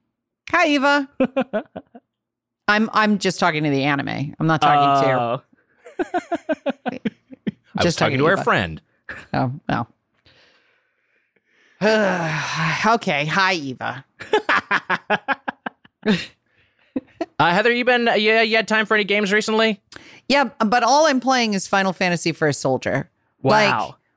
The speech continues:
Speaker 1: when I get a moment to play a video game, I have, because it's a mobile game, so I have it on my iPad,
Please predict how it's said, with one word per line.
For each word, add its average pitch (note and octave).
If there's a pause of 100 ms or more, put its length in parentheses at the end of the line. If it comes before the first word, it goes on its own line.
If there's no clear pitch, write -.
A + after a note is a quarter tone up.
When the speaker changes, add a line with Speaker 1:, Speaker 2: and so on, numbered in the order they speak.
(100)
Speaker 1:
when A3
I C#4+
get C4
a B3
moment A#3
to F#3+
play G#3
a A3+
video G#3
game, C#3 (480)
I G3
have, G3 (580)
because A3+
it's A3
a A3+
mobile B3
game, E3+
so F3+
I F#3
have A3+
it -
on G3+
my G3
iPad, D3